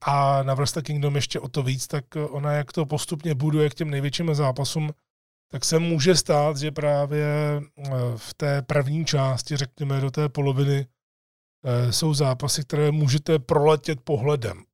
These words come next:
Řekněme, že vá-, že to ve vás nic nezanechá. Eh, byť tam byli, eh, velmi talentovaní wrestleri, jako například Yuya Uemura a Yota Tsuji, ti šli vlastně hnedka po Hirošim a Sabrovi.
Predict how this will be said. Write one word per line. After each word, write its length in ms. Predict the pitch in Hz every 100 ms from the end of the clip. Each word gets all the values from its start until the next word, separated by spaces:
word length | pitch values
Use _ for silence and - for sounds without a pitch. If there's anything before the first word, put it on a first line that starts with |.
| -
Řekněme, 480 | 123 - 123 120 120
že 140 | 139
vá-, 300 | 131 135 135 - 135
že 140 | 135
to 100 | 156
ve 100 | 147
vás 380 | 143 147 147 -
nic 220 | 139 127
nezanechá. 640 | 156 135 151 131 - 113 _ _ _ _ _ _ _ 123
Eh, 240 | 123 117
byť 260 | 107 127 -
tam 300 | 151 151 143
byli, 380 | 139 180 175 113
eh, 180 | - 127 120 117 113 113
velmi 420 | 120 123 123 139
talentovaní 800 | 123 113 135 127 135 131 139 139
wrestleri, 800 | 113 - 110 - 151 139 147 143 - _ _ _ _ _ _ -
jako 220 | 107 -
například 540 | 127 - 147 156 139 131
Yuya 420 | 127 139 139 135
Uemura 560 | 147 147 160 160 160 -
a 320 | - 143 147
Yota 580 | 139 131 123 156 147 135
Tsuji, 460 | 123 165 120 139 151 180 _ _ _ -
ti 80 | 160
šli 200 | - 208
vlastně 380 | 208 - 220 208
hnedka 360 | 170 190 - 196 190 180 160 -
po 180 | 165
Hirošim 500 | 156 165 170 - 175 -
a 320 | 156 156 147
Sabrovi. 560 | - 156 151 156 151